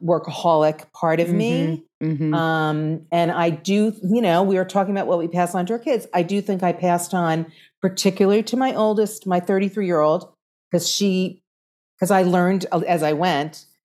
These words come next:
Speaker 2: Yeah.
Speaker 1: She's the one who has that feeling of never enough.
Speaker 2: Ooh,
Speaker 1: And
Speaker 2: yeah.
Speaker 1: I should be, not, not that she's not enough.
Speaker 2: No, no, I, I
Speaker 1: but,
Speaker 2: understand what you're
Speaker 1: but
Speaker 2: saying,
Speaker 1: that
Speaker 2: yeah.
Speaker 1: she's never doing enough.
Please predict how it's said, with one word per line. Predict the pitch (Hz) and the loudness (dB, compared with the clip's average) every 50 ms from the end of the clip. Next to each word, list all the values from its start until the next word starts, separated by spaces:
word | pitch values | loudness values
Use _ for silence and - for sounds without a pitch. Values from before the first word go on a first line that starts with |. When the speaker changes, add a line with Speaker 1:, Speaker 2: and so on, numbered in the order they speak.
| _ _ _ - | _ _ _ -2
Speaker 2:
Yeah. | 165 165 170 165 160 160 151 - _ _ _ _ - - | 0 2 2 2 0 0 -4 -10 _ _ _ _ -14 -8
Speaker 1:
She's | - 202 196 202 208 190 185 | -4 -2 0 0 0 0 0
the | 220 | 0
one | 214 214 214 202 190 | 0 2 2 2 2
who | 190 180 | 2 0
has | 170 156 196 185 180 180 175 | 0 0 0 0 -2 0 0
that | 185 175 - - - | -2 -2 -2 -4 -6
feeling | - 165 160 156 156 151 147 | -6 -4 -2 -2 -2 -2 -2
of | 139 139 | -2 -2
never | 147 143 135 131 135 135 | -2 -2 -2 -2 -2 -2
enough. | 135 143 170 175 131 95 - - - - - _ _ _ _ _ _ _ _ _ - - | 0 0 0 0 0 -2 -4 -10 -16 -20 -20 _ _ _ _ _ _ _ _ _ -8 -4
Speaker 2:
Ooh, | 165 156 156 156 156 | -2 0 2 2 2
Speaker 1:
And | 156 151 151 147 143 143 - - - | 4 4 2 2 0 -2 -6 -8 -6
Speaker 2:
yeah. | - 175 156 | -2 0 2
Speaker 1:
I | 147 147 | 2 2
should | 139 - - 190 165 151 | 0 0 -2 -2 -2 -2
be, | - 165 160 - | -4 -6 -4 -2
not, | 190 196 202 202 233 - - - | 0 0 0 0 0 -4 -6 -4
not | 208 214 208 214 | -2 0 0 2
that | 214 254 247 | 0 -2 -2
she's | - - 277 269 240 208 - 135 - _ _ - | -2 -4 -4 -4 -4 -4 -8 -12 -16 _ _ -6
not | 165 160 160 156 151 135 - - - _ _ - | -4 -2 0 0 0 -2 -4 -6 -14 _ _ -6
enough. | 160 151 147 139 135 135 - - | -4 -4 -2 -2 -4 -4 -2 0
Speaker 2:
No, | 277 302 339 330 320 | 2 2 4 4 4
no, | 294 285 254 233 | 4 4 4 2
I, | 220 214 220 - - | 2 2 0 0 0
I | 214 202 | 0 2
Speaker 1:
but, | 196 202 | 2 2
Speaker 2:
understand | 185 160 160 - 160 151 | 0 -4 -4 -6 -6 -6
what | 151 - | -4 -2
you're | 170 | 0
Speaker 1:
but | 196 | 0
Speaker 2:
saying, | 175 147 | 0 0
Speaker 1:
that | 208 208 | 0 -2
Speaker 2:
yeah. | 151 147 | -2 -2
Speaker 1:
she's | - 214 196 165 185 | -2 -2 -2 -2 -2
never | 202 185 175 190 | -2 0 -2 -2
doing | 175 160 170 175 175 160 147 135 | -4 -2 -2 0 0 0 0 -2
enough. | 127 123 113 95 - - - - | -4 -4 -6 -8 -10 -12 -16 -20